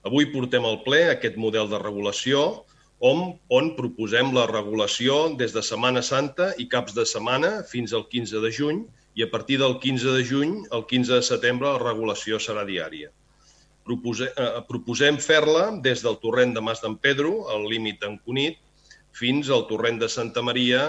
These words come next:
al, al límit amb Vilanova, a les zones de les Salines, Mota de Sant Pere i, i Barri Marítim.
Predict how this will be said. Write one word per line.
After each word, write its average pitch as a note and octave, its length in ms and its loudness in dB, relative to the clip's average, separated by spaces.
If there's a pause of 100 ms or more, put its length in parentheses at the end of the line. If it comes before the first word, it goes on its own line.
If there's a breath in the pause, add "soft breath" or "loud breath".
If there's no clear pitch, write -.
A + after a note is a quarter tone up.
(140)
al, G2 300 -4 (160)
al F2 240 -6 (100)
límit G#2 320 -6
amb G2 100 -8
Vilanova, E2 520 -8 (100)
a F#2 140 -10
les F#2+ 100 -6
zones F#2+ 240 -6
de F#2 80 -8
les F#2 160 -6
Salines, B2 540 -2
Mota G2 320 -6
de - 20 -6
Sant G2+ 240 -10
Pere A#2 300 0 (500 loud breath)
i, G2+ 400 -4
i G#2+ 80 -12
Barri G2 320 -6
Marítim. D#2+ 460 -14